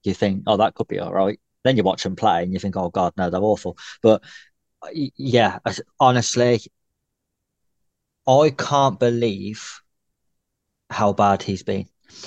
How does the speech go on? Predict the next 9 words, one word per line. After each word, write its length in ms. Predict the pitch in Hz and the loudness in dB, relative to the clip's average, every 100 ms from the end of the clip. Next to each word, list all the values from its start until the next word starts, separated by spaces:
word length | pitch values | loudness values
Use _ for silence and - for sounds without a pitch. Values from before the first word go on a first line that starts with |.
| - | -6
And 260 | 110 110 110 - - _ _ _ _ _ | 0 2 0 -6 -20 _ _ _ _ _
I 180 | 131 156 | 6 6
think 220 | 165 147 | 6 -4
he 180 | 131 147 | -2 -4
could 240 | - 135 | -2 -2
be, 400 | - 98 110 131 _ _ _ _ _ _ _ 123 | 0 2 2 -2 _ _ _ _ _ _ _ 2
not 200 | 160 - | 2 4
only, 380 | 175 160 156 | 2 2 -2
I 80 | 120 | -2